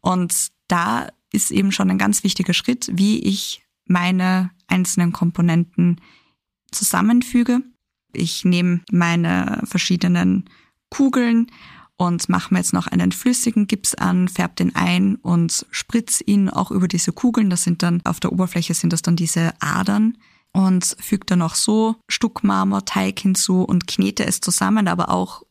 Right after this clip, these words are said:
vorsichtig, weil je mehr ich drücke, desto mehr verliere ich diese runde Kugelform.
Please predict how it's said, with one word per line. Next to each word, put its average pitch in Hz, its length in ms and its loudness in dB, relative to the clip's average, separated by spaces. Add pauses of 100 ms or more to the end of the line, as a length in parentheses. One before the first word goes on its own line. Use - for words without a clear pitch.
vorsichtig, 247 880 -2
weil 185 80 0
je 175 160 2
mehr 170 300 0
ich - 180 -4
drücke, 226 480 -4 (460)
desto 175 260 -2
mehr - 540 0 (680)
verliere 196 440 2
ich 170 120 -4
diese 175 260 0
runde 180 300 2
Kugelform. 175 680 -2